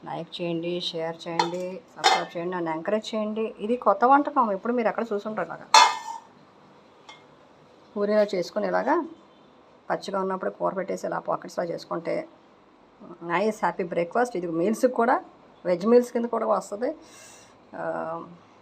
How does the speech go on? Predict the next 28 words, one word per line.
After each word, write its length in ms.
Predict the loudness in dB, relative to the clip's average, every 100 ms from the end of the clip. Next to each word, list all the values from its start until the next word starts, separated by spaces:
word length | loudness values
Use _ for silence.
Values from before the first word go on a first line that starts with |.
| -20 -20 -20 _ _ _ -4
నన్ను 140 | -2
ఎంకరేజ్ 260 | -2 -4 -2
చేయండి. 200 | -2 -2 -2
కొత్త 120 | -2 -2
కొత్త 120 | 0
వంటలు 200 | 0 -2 -6
ఇంకా, 160 | -6 -4 -4 -6 -8
ఇంకా 120 | -6 -4
కనిపెట్టి 340 | -2 -2 0 2
మరి 140 | 2 -2 -12 -20 -8
మీ 80 | -2 0
ముందుకు 220 | 0 -4
వస్తాను. 320 | -10 -12 -14 -16 -12 -2
See 120 | 2
you. 100 | 2 0 -6 -20 -20 -20 -16 0
Bye. 360 | 4 4 4 0 -8 -16 -20 -20 -20 -20 -20 -20 -20 -20 -20 -20 -20 -20 -20 -20 -20 -20 -20 -20 -20 -20 -12 -8 -4 0
All 120 | 2
the 40 | 2
best 160 | 2 2 6
for 100 | 8
everybody. 380 | 8 8 8 6 4 2 2 0 0
Hmm? 160 | 0 -2 -6 -10 -10 -10 -12 -12 -14 -4
హ్యాపీగా 420 | -2 -2 -2 -2 -2 -6 -8
ఈ 60 | -2
రోజంతా 380 | -2 0 0 2 2
మీకు 120 | 2
గడవాలని 340 | 2 2 2 2 4
కోరుకుంటున్నాను. 600 | 4 2 -2 0 -2